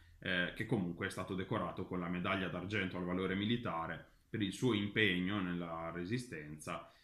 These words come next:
e per, eh, insomma, il, il martirio con cui ha coronato la sua esperienza di partigiano.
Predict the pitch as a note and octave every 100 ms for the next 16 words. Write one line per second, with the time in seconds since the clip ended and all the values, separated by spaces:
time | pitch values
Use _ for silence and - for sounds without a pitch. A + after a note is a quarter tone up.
0 | _ G#2 F#2+ - E2+ E2+ F2 F2+ E2+ D#2+
1 | D#2 D2+ D#2+ D#2+ D#2+ D#2+ D#2+ D#2+ E2 E2
2 | D#2 D2+ - F#2+ G2 G#2+ A2 - F#2+ E2
3 | F2 F2+ F2 F2+ F#2 F2+ E2 D#2+ E2+ D#2
4 | D#2 D#2 - A2 G2+ F2+ D#2 D2+ F2 E2
5 | - E2+ D#2 D#2+ D#2+ D2+ D#2+ E2 - E2+
6 | D#2 D2+ D2+ D2+ E2+ D#2+ D#2 D#2+ D#2 D#2+
7 | - E2+ E2+ D#2 D2+ D#2 D2+